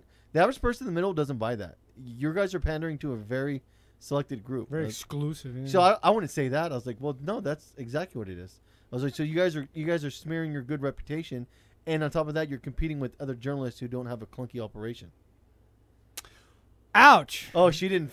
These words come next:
Speaker 1: That fucking went sour. She,
Speaker 2: <laughs>
Speaker 1: she one
Speaker 2: It's like you're
Speaker 1: starred
Speaker 2: playing with Jenga with somebody with shaky hands right
Speaker 1: Yeah,
Speaker 2: there.
Speaker 1: she one starred me. I was like,
Speaker 2: <coughs>
Speaker 1: and we,
Speaker 2: Go figure.
Speaker 1: it just went from bad to worse. We just, it, we only went from the Sacramento Bee to the light rail, which was only probably about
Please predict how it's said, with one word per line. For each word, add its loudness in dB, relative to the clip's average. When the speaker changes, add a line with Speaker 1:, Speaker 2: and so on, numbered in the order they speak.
Speaker 1:
That 4
fucking -2
went -6
sour. -2
She, 0
Speaker 2:
<laughs> -12
Speaker 1:
she -6
one -2
Speaker 2:
It's -4
like 2
you're 4
Speaker 1:
starred 0
Speaker 2:
playing 6
with 0
Jenga 2
with -2
somebody -2
with 0
shaky -2
hands 0
right -2
Speaker 1:
Yeah, 6
Speaker 2:
there. 6
Speaker 1:
she -2
one 2
starred 2
me. -2
I -2
was -4
like, -2
Speaker 2:
<coughs> -8
Speaker 1:
and 0
we, 2
Speaker 2:
Go 6
figure. 0
Speaker 1:
it 8
just 4
went -2
from -6
bad 2
to -2
worse. -4
We -6
just, -8
it, -6
we 0
only 4
went 2
from -4
the 2
Sacramento 0
Bee -2
to -14
the -6
light -4
rail, -6
which -10
was -6
only -4
probably -6
about -6